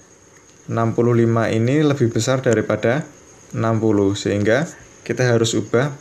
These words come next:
bentuknya menjadi tiga puluh enam ini ditambahkan satu. Kemudian bentuknya adalah derajat ini,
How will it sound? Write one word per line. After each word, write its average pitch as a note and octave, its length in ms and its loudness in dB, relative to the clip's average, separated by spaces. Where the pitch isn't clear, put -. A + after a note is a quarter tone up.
bentuknya A2 480 -2
menjadi A2+ 560 2
tiga A2+ 320 -2
puluh A2+ 240 2
enam A2+ 240 0
ini C#3 160 -2
ditambahkan G#2+ 560 0
satu. A2+ 480 0
Kemudian A#2 640 0
bentuknya B2+ 1200 0
adalah A2+ 480 0
derajat A#2 520 2
ini, D#3 440 0